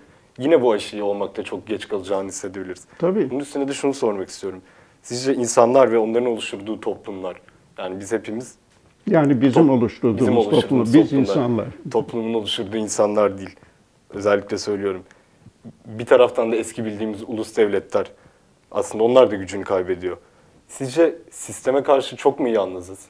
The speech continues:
Speaker 1: Yani insanlar olarak, toplum olarak. Sistem çok mu daha güçlendi?
Speaker 2: Yani düşünceyi telaffuz etmek bakımından yalnızız bence. Ee, yani sistem medyası çok güçlü. Bir de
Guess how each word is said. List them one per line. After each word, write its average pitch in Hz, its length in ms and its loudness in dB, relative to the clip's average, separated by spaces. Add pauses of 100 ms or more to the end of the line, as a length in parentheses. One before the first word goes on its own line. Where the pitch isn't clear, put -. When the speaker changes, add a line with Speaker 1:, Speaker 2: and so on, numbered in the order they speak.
(280)
Speaker 1:
Yani 98 260 -6
insanlar 101 460 -4
olarak, 92 380 -4
toplum 98 340 -6
olarak. 92 260 -4 (580)
Sistem 120 380 -2
çok 139 240 -2
mu 117 100 -2
daha 101 160 0
güçlendi? 92 640 -8 (280)
Speaker 2:
Yani 185 260 0
düşünceyi 185 680 2
telaffuz 185 560 2
etmek 175 420 -2
bakımından 175 640 -2
yalnızız 165 840 2
bence. 117 440 0 (880)
Ee, 123 460 2 (460)
yani 123 180 -4
sistem 147 420 0
medyası 139 540 2
çok 135 260 -2
güçlü. 123 480 -2 (920)
Bir 135 140 0
de 147 200 6